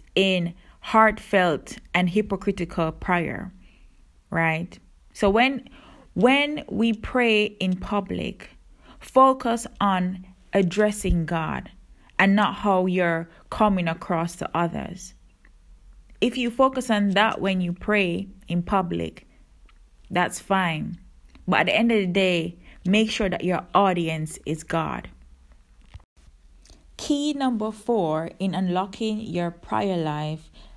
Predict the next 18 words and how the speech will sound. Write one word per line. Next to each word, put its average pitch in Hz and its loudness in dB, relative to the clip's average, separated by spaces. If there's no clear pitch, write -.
is 180 -2
by 165 -2
praying 170 -4
in 160 -4
Jesus' 175 -6
name. 151 -6
Yeah, 175 0
you 180 -4
have 214 -2
to 220 -6
pray 202 -2
in 175 -2
Jesus' 185 -6
name, 180 -4
'cause 165 -8
that's 185 -4
the - -8
person 170 -2